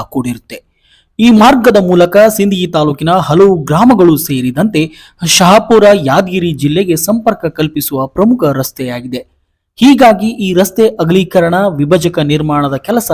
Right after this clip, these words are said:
ಭರದಿಂದ ಸಾಗಿದೆ. ಈ ಮೂಲಕ ನಗರದ ಜನತೆಯ ಬಹುವರ್ಷಗಳ ಕನಸು ಇದೀಗ ನನಸಾಗುತ್ತಿದೆ. ವಿವೇಕಾನಂದ ವೃತ್ತದಿಂದ ಕನಕದಾಸ ವೃತ್ತದ ತನಕ ವಿಶಾಲವಾದ ರಸ್ತೆ ನಿರ್ಮಾಣವಾಗುತ್ತಿದೆ. ಮಧ್ಯದಲ್ಲಿ ಡಿವೈಡರ್ ಸಹ ನಿರ್ಮಿಸಲಾಗುತ್ತಿದೆ.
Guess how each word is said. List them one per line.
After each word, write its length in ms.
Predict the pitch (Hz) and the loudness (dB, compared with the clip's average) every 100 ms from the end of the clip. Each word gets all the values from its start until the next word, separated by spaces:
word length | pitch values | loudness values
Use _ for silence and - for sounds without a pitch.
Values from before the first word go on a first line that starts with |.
| 143 | -4
ಭರದಿಂದ 540 | 127 156 175 165 131 | 0 0 0 -4 -4
ಸಾಗಿದೆ. 560 | 127 123 139 127 127 131 _ _ _ _ - | -8 -6 -8 -8 -10 -12 _ _ _ _ 0
ಈ 120 | 247 | 4
ಮೂಲಕ 360 | 269 262 247 233 240 | 6 4 4 4 4
ನಗರದ 540 | 226 165 196 208 185 180 | 4 2 4 4 4 2
ಜನತೆಯ 440 | 147 160 180 170 | 0 -2 0 0
ಬಹುವರ್ಷಗಳ 720 | 135 160 262 233 - 160 139 | 2 2 4 2 0 -4 -4
ಕನಸು 520 | 139 156 226 - 147 160 | -6 -4 -4 -4 -8 -6
ಇದೀಗ 360 | 160 185 175 | -4 -4 -4
ನನಸಾಗುತ್ತಿದೆ. 1000 | 143 135 143 160 156 156 131 139 131 - _ _ _ _ _ _ - | -4 -4 -4 -4 -4 -4 -6 -8 -10 -10 _ _ _ _ _ _ -4
ವಿವೇಕಾನಂದ 680 | 160 262 269 269 254 240 | 2 2 4 2 4 4
ವೃತ್ತದಿಂದ 560 | 233 233 240 220 220 220 254 247 | 4 2 0 2 2 4 4 4
ಕನಕದಾಸ 520 | 220 233 220 202 208 | 0 2 2 2 2
ವೃತ್ತದ 380 | 185 180 190 170 | -2 -4 -4 -4
ತನಕ 240 | 165 165 160 | -4 -4 -2
ವಿಶಾಲವಾದ 720 | 196 143 - 220 214 170 151 139 135 | -2 -2 -4 0 0 0 -2 -4 -4
ರಸ್ತೆ 320 | 156 - 156 | -6 -4 -4
ನಿರ್ಮಾಣವಾಗುತ್ತಿದೆ. 960 | 139 147 147 139 131 127 135 - 131 131 _ _ _ _ _ | -4 -6 -4 -4 -4 -6 -8 -10 -8 -8 _ _ _ _ _
ಮಧ್ಯದಲ್ಲಿ 540 | 190 214 226 196 185 185 | 0 4 4 4 2 0
ಡಿವೈಡರ್ 500 | 156 135 139 175 180 | 0 0 0 2 0
ಸಹ 300 | 175 196 196 | 2 0 0
ನಿರ್ಮಿಸಲಾಗುತ್ತಿದೆ. 880 | 220 175 160 156 147 135 131 131 123 | 0 0 -2 -2 -2 -4 -6 -10 -10